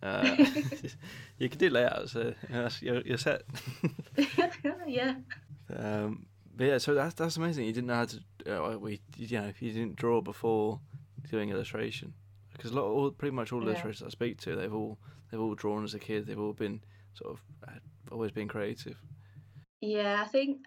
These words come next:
Speaker 2: I think I was always creative, just in different ways. Um, so I never, I never look back and think, "Oh yeah, I used, I used to really like drawing." I did the occasional drawing. I used to, like, do my own comics and stuff, but I was more interested in other things as well. So, um,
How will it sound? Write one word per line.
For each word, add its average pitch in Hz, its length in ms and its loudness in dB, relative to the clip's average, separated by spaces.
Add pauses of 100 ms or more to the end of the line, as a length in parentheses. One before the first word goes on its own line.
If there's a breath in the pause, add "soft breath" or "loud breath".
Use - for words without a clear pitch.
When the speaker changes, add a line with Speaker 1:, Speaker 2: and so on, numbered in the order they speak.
(100)
Speaker 2:
I 247 60 -4
think 285 220 2
I 311 280 2
was 262 200 0
always 247 240 -2
creative, 185 600 0
just - 260 -4
in 180 180 -4
different 175 400 -6
ways. 180 440 -2 (440 soft breath)
Um, 175 260 4
so 185 160 2
I 185 80 6
never, 214 540 6
I 190 40 2
never 202 220 8
look - 220 6
back 180 220 6
and 175 120 -4
think, 160 380 -6
"Oh 185 120 0
yeah, 170 240 0
I 160 40 -6
used, 165 260 -10 (200)
I 175 40 0
used 175 140 -4
to 160 80 -6
really 165 320 -4
like 160 240 -2
drawing." 165 540 0 (280)
I - 60 2
did 254 220 8
the 226 100 8
occasional 160 540 8
drawing. 180 480 6
I 180 40 2
used 214 260 2
to, 190 60 2
like, 185 220 2 (140)
do 185 140 10
my 170 180 4
own 170 120 0
comics - 440 4
and 202 100 0
stuff, - 300 -2 (200)
but - 260 8 (440 soft breath)
I 175 100 12
was 175 300 4
more 180 160 2
interested 180 520 4
in 165 320 4
other 175 180 10
things 175 500 2
as - 200 -4
well. 170 260 6
So, 165 340 6
um, 160 340 4